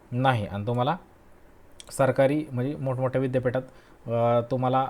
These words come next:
असिस्टंट प्रोफेसर म्हणून तुम्हाला जॉब मिळेल आणि खरंच ही खूप चांगली संधी आहे मित्रांनो, त्यामुळे ही संधी तुम्हाला सोडायची नाही. आता पेपर वनला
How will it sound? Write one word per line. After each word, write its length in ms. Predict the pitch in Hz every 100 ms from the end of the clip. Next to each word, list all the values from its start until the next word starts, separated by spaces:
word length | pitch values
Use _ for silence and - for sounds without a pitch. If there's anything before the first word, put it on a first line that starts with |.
| -
असिस्टंट 500 | 135 143 123 139 143
प्रोफेसर 360 | 147 127 139
म्हणून 260 | 131 131 127
तुम्हाला 260 | 123 127 123
जॉब 220 | 131 143 - - - - -
मिळेल 380 | 113 139 135 123
आणि 200 | 117 123 127
खरंच 220 | 151 147
ही 100 | 156 151
खूप 180 | 165 160 -
चांगली 220 | 139 135
संधी 240 | 127 135 117
आहे 80 | 117
मित्रांनो, 340 | 110 107 120
त्यामुळे 260 | 123 120 117
ही 80 |
संधी 220 | 113 120 110
तुम्हाला 260 | 113 113
सोडायची 420 | - 117 107 151 175 - - - - 120
नाही. 220 | 127 90 - - -
आता 140 | 113
पेपर 280 | 151 151 160
वनला 320 | 160 160 185